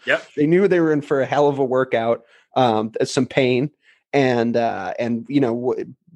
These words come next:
Speaker 2: probably both of their best matches ever, you know? So it's, and, and it's, it's sad. Like Ray, what Ray was just talking right there, it's, it makes me sad sometimes when I think about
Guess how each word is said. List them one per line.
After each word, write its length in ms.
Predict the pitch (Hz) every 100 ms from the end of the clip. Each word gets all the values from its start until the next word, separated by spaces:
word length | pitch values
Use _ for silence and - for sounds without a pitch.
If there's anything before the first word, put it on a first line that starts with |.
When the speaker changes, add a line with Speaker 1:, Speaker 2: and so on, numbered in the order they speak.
| _ _ - 135
Speaker 2:
probably 360 | - 220 233 170
both 360 | - 151 143
of 140 | 156 127
their 140 | 120
best 280 | 113 107 -
matches 520 | 110 87 - - - -
ever, 340 | 113 - -
you 100 | -
know? 160 | 131 120
So 260 | - 127 120
it's, 160 | 120
and, 200 | - 120
and 420 | 117 120 117 117 113 _ _ _ -
it's, 240 | 147 -
it's 180 | 170 165
sad. 400 | - 180 139 113
Like 160 | 123
Ray, 180 | 139 135
what 260 | 131 139 131
Ray 220 | 160 160
was 200 | 147 135
just 200 | - -
talking 340 | 127 131 131
right 160 | 104 101
there, 140 | 101 82
it's, 140 | -
it 80 | 117
makes 280 | 127 127 -
me 80 |
sad 380 | 117 - 117 110
sometimes 360 | - 113 104 104
when 100 | 104
I 40 |
think 220 | 107 110
about 300 | 110 98 92